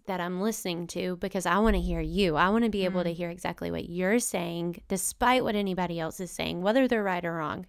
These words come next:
Speaker 1: especially if they're wrong." <laughs>
Speaker 2: Yeah.
Speaker 1: But even if they're right, like, you are the one that I want to hear.
Speaker 2: Mm-hmm.
Speaker 1: We've got to stop listening more to other voices, outside
Speaker 2: Mm-hmm.
Speaker 1: voices, or Christian voices or whatever, and, and making God's word our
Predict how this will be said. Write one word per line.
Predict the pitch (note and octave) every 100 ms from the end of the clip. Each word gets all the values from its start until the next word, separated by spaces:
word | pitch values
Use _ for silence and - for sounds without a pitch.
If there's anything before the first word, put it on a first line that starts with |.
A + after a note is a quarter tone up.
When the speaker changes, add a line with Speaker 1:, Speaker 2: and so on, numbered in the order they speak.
| -
Speaker 1:
especially | - C#4+ C#4 A#3
if | F#3
they're | E3+ E3
wrong." | - F#3+ -
<laughs> | D#4+ D4+
Speaker 2:
Yeah. | A#3+ A#3+ F#3+ - -
Speaker 1:
But | D4 D4
even | C#4 C#4+
if | C4+
they're | C4+ C4
right, | D#4+ B3+ D#3+ -
like, | A3 F#3 - - - -
you | A3+ B3+
are | C#4+ B3+
the | A#3
one | G#3+ G#3 G3+
that | F#3
I | F3
want | E3+ D#3
to | E3+
hear. | D#3+ D3+ E3 _ -
Speaker 2:
Mm-hmm. | G3+ F#3+ F3+ F3+ _ - -
Speaker 1:
We've | A3+ A#3 F#3+
got | A3 G3+ G#3
to | G#3+
stop | - - F3+ E3+ -
listening | F#3+ F#3 - F3+ F#3
more | F#3 F#3+ G3 F#3+
to | - F#3+ -
other | F#3+ G3
voices, | F#3+ - F3+ - - - -
outside | F#3+ G3 - G#3
Speaker 2:
Mm-hmm. | F3+
Speaker 1:
voices, | F3+ E3 - E3+ F3 E3+ - - -
or | G3
Christian | - A#3+ A3+ G#3 F#3
voices | D#3+ E3 G3 F3+
or | G#3
whatever, | A3 G#3+ G3+
and, | - G3+ G3+ G3 - -
and | G3+ G3 G3+
making | G#3+ G#3 B3+ A#3 G3+
God's | F#3 F#3 F#3 F3
word | F3 F3 F3 _ -
our | F#3 F3